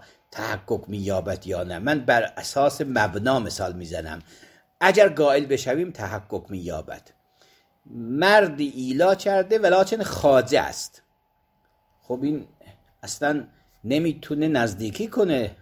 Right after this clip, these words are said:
قسم یاد کرده که من نزدیکی نخواهم کرد. یا مثال از این واضح‌تر بزنم که اون ایلاش دیگه در زمان ایلا لغو نشه.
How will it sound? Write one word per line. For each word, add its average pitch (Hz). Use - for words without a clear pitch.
قسم 180
یاد 160
کرده 139
که 160
من 156
نزدیکی 117
نخواهم 107
کرد. -
یا 214
مثال 262
از 202
این 220
واضح‌تر 156
بزنم 120
که -
اون 131
ایلاش 120
دیگه 120
در 117
زمان 117
ایلا 110
لغو 120
نشه. 104